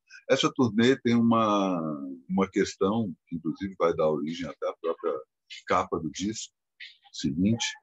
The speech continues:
justamente o London Calling, é, que pela primeira vez eles estão tocando em outros ambientes que não são os ambientes de, que eles estavam tocando na Inglaterra, que eram pubs, basicamente.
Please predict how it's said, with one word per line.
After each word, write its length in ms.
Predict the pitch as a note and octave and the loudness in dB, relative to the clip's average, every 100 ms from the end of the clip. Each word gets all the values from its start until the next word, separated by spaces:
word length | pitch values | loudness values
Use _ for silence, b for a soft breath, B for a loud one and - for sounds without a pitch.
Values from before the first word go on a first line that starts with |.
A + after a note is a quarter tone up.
| _ - - - | _ -20 -16 -10
justamente 460 | C2+ C#2+ C#2 C2 | -4 -2 0 -2
o 80 | D2 | -2
London 200 | C#2 C#2+ | 0 0
Calling, 400 | - F#2+ G2+ E2+ - _ _ _ _ _ | 4 4 4 0 -8 _ _ _ _ _
é, 1040 | E2 E2 E2 D#2+ D#2+ E2 D2 C2+ B1+ A1 - _ _ - | 4 6 8 6 6 4 2 -2 -2 -6 -10 _ _ -10
que 320 | - F#2+ G2 - _ _ _ _ - | -2 0 0 -4 _ _ _ _ 2
pela 180 | G#2+ A2 | 6 6
primeira 320 | A2+ A#2 A#2+ | 6 6 6
vez 160 | A#2 | 6
eles 140 | A2+ G#2+ | 6 4
estão 160 | A#2 | 4
tocando 360 | A2 G#2+ A2 A2 | 2 0 2 4
em 100 | A2 | 4
outros 340 | A2+ C3 C3 | 4 2 2
ambientes 540 | A#2 A#2 G2+ F#2+ G2 - | 2 2 2 0 -2 -2
que 120 | A#2 | 0
não 200 | A#2 A2+ | 2 0
são 340 | - - G#2+ A#2 | 0 0 2 0
os 100 | G#2+ | -2
ambientes 640 | A2 G#2 F#2+ F#2+ - F#2+ | -2 -2 -2 -4 -6 -8
de, 800 | F2 F#2+ G2 G2 F#2+ F2+ E2+ D2+ C#2+ B B B B B _ | -6 -4 -2 -2 -2 -2 -2 -4 -8 B B B B B _
que 120 | - | -2
eles 160 | G#2 G#2 | -2 -2
estavam 360 | - - G#2+ G#2 | -2 -2 0 -2
tocando 440 | G#2 - F2 F2+ F2+ F2 | -6 -4 -4 -2 -4 -4
na 120 | F#2 | 0
Inglaterra, 480 | F#2 F#2+ F#2 F2 D#2 - - | 0 0 0 0 -2 -4 -18
que 60 | |
eram 160 | - C#3 - | -14 -8 0
pubs, 360 | G2+ - - - | 0 0 -8 -4
basicamente. 600 | C#2 - F#2+ C#2 C2+ | -4 -4 -4 -6 -8